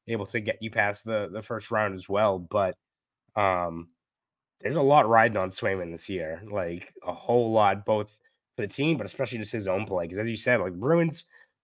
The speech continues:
gonna have a tough spot right now, uh, this, this offseason. Yes, they've got a lot of cap space, but, like, what are you gonna do with that spot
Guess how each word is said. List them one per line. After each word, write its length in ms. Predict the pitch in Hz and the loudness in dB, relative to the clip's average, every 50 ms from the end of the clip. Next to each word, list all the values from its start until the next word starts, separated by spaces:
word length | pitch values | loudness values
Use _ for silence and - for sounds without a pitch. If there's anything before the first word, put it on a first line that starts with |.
| _ _ _ _ _ - | _ _ _ _ _ -2
gonna 140 | 170 190 | -2 0
have 80 | 175 160 | 0 0
a 40 | - | 0
tough 200 | 170 165 131 - | 0 0 0 0
spot 320 | - - 139 147 127 98 | 2 4 6 6 8 6
right 160 | 113 110 107 | 4 2 4
now, 260 | 110 120 120 107 101 85 | 4 4 4 4 2 0
uh, 220 | 95 101 117 107 | 0 -2 -2 -4
this, 360 | 92 107 110 120 120 - - - | -4 -4 -4 -4 -4 -4 -6 -6
this 200 | - 127 117 101 | -6 -4 0 4
offseason. 480 | 98 104 120 - - 104 92 80 82 101 | 6 6 6 6 2 -8 -6 -6 -2 2
Yes, 200 | 123 123 - - | 2 2 2 0
they've 120 | 87 87 | -2 0
got 120 | 113 110 | 2 4
a 20 | 110 | 4
lot 140 | 123 117 104 | 4 4 2
of 80 | - | 2
cap 240 | - 110 117 123 - | 2 2 2 2 2
space, 260 | - - 95 95 - | -4 -8 -8 -8 -6
but, 120 | - 87 82 | -8 -8 -6
like, 140 | 90 104 | -6 -6
what 220 | 98 98 101 117 135 | -4 -2 -2 0 2
are 40 | 156 | 2
you 60 | 160 | 4
gonna 160 | 156 131 113 | 2 2 2
do 140 | 107 113 123 | 2 2 2
with 140 | 131 120 - | 2 0 0
that 180 | 85 92 - | -4 -6 -6
spot 400 | - - - 104 104 98 87 - | -8 -4 -2 0 0 0 0 -4